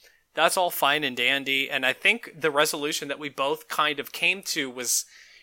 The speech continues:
you know, we're cool with you changing from the source material unless it completely changes who that character is at their core. And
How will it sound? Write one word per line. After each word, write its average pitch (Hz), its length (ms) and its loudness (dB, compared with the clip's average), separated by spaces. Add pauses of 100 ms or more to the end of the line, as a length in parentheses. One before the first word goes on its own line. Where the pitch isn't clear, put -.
you 190 100 -6
know, 185 240 2
we're 175 180 -10
cool 208 480 -2
with 151 220 -2
you 147 60 -6
changing 151 460 0
from 135 180 -4
the 127 80 -2
source 160 360 2
material 120 580 0
unless 151 360 2
it 175 80 -4
completely 180 920 -2
changes 123 800 4 (640)
who 190 140 -4
that 165 200 6
character 151 460 2
is 143 300 4
at 139 140 4
their 120 140 -4
core. 113 520 -4 (420)
And 147 520 2